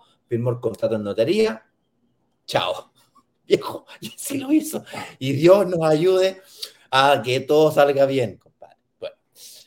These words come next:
te dije mil veces, pero tú sabes que uno, uno dice las cosas y no todo el mundo lo escucha a uno. Entonces, eh, yo debo confesar que también lo hice así la primera vez.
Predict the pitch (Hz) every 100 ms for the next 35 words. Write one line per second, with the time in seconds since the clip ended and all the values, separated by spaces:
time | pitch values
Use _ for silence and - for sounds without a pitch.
0 | - - 110 156 180 156 - 139 233 311
1 | 277 330 285 - 120 - 110 123 120 196
2 | 185 _ 160 151 - - 160 147 147 143
3 | 139 165 170 147 _ 196 196 - _ 117
4 | 139 147 175 175 180 190 208 208 - 339
5 | 339 330 190 104 _ _ _ _ _ 120
6 | 120 147 147 156 160 - - 117 113 104
7 | 101 104 - _ _ _ _ _ 117 104
8 | 147 165 160 135 123 143 147 139 113 117
9 | 143 147 143 120 143 135 123 117 98 76